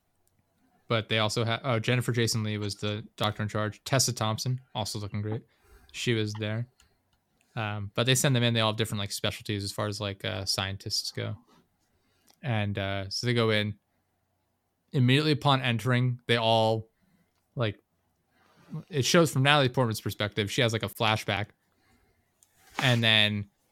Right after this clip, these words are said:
she wakes up in, in a camp. And it's like, "Oh, based on how much food we've used up, we've been here for four, like, three or four days, but none of us have any memory of how we got here,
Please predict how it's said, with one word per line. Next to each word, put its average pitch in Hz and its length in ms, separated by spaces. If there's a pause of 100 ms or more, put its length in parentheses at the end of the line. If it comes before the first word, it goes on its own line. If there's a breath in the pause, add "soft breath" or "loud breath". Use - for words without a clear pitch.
she - 200
wakes 131 320
up 131 140
in, 117 200
in 139 120
a 107 60
camp. 101 500 (460)
And 110 320
it's 101 160
like, 104 200
"Oh, 123 280 (460 soft breath)
based 135 240
on 127 80
how 131 100
much 120 160
food 131 260
we've 113 160
used 110 220
up, 110 220
we've 113 160
been 127 100
here 120 160
for 110 140
four, 117 480 (160)
like, 127 160
three 127 180
or 117 60
four 120 180
days, 107 400 (320)
but 117 140
none 120 160
of 117 80
us 117 100
have 117 100
any 117 300
memory 113 320
of 107 100
how 110 160
we 110 120
got 107 220
here, 104 360